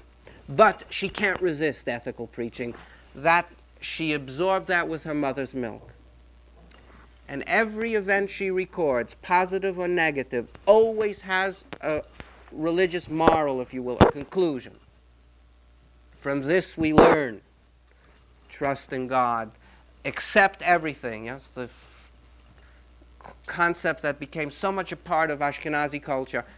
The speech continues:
mekabel zayin ba'ava, to, to be resigned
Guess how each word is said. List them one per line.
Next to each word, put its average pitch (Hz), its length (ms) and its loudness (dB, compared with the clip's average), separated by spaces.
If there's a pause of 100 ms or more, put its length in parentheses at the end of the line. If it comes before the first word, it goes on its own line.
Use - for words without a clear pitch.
(240)
mekabel 175 640 4
zayin 156 280 0
ba'ava, 143 640 0
to, 131 180 -6 (260)
to 147 100 -10
be 170 240 2
resigned 165 960 2